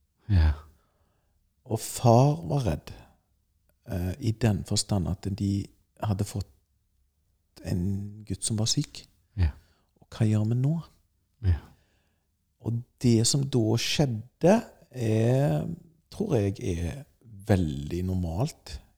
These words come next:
Speaker 2: i, det er sånn som jeg ser på livet nå, men det at de var så redde for at jeg på en måte ikke skulle få et,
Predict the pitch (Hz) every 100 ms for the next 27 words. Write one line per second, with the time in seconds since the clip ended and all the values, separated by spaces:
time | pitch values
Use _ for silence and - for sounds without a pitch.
0 | _ 98 95 98 117 - 107 110 - 98
1 | 104 87 - 95 90 98 107 131 - -
2 | _ _ _ - 101 101 107 95 95 107
3 | - - 98 101 90 - 104 117 120 98
4 | - 87 98 98 - - 98 90 - 110
5 | 107 107 98 - 101 - - - 90 87
6 | 87 107